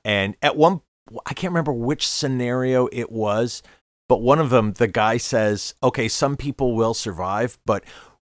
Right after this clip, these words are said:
the human race will go into an evolutionary bottleneck because there won't be enough people."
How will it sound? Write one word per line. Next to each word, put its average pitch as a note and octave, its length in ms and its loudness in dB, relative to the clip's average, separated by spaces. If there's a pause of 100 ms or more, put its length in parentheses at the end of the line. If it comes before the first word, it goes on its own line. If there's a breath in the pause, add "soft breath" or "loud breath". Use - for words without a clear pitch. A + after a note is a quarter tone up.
(640)
the B2 80 2
human C#3+ 300 0
race C3+ 260 2
will G#2+ 100 -2
go A#2 260 2
into A2 280 -2
an G2 160 -2
evolutionary G#2+ 720 -2
bottleneck F2+ 640 -8 (100)
because G2+ 380 -6
there G2+ 140 -2
won't G#2 420 -2
be G#2 140 -4
enough F2+ 280 -6
people." F#2 480 -8